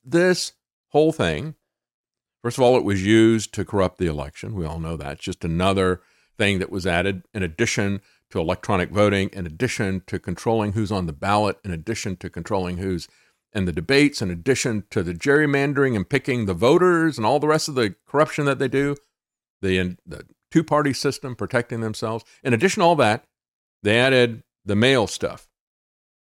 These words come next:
But it isn't gonna stop there because the Postal Service wants to, uh, have actual voting with blockchains. Now, that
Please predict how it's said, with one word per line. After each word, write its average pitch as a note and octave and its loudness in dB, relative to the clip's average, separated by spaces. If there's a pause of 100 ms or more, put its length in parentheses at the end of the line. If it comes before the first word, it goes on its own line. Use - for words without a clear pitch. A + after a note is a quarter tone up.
(420)
But - 2
it C#3 6
isn't C#3+ 0
gonna A#2+ -2
stop G#2+ -2
there - -10 (1120)
because G#2 2
the F#2+ 0 (120)
Postal C3 -2
Service E2+ -6 (720)
wants G#2+ -2
to, F2+ -2
uh, D#2+ -4
have G2+ -4
actual G#2 -6
voting F2 -2
with E2 -8
blockchains. G2 -6 (1200)
Now, - -12
that A2 -6